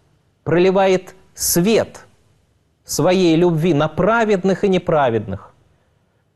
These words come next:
на тех, кто его любит, кто ему служит, и на тех, кто ему противится, кто с ним борется. Если подвижник соединился с Богом, то он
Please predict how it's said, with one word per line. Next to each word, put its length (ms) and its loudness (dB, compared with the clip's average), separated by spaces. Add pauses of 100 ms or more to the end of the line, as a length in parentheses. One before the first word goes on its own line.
(180)
на 160 -2
тех, 280 0
кто 220 0
его 240 2
любит, 380 0
кто 180 -2
ему 220 2
служит, 640 0
и 240 0 (240)
на 120 0
тех, 280 -2
кто 180 -2
ему 180 2
противится, 1040 -4 (1080)
кто 200 -4
с 120 -4
ним 240 2
борется. 760 -2 (960)
Если 580 0 (460)
подвижник 760 0
соединился 880 0
с 140 0
Богом, 680 0 (280)
то 140 0
он 260 0